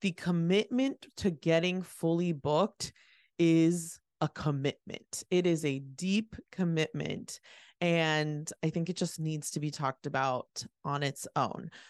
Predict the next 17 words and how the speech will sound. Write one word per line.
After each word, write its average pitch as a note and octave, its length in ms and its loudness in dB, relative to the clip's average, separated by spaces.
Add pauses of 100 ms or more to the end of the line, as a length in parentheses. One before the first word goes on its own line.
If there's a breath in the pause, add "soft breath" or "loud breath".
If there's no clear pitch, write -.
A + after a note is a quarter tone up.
(100)
So E3+ 400 4
let's F3 500 2
talk C#4+ 300 0
about A#3 280 4
what G3+ 140 2
it G3+ 80 2
really G#3 540 -2
is A#3+ 100 -4
going G3 300 -2
to G3 100 -4
look E3 260 -2
like - 360 -6 (260 soft breath)
for - 240 2
you F3 400 0
to F3+ 160 -2
get E3+ 220 2
fully, E3+ 800 2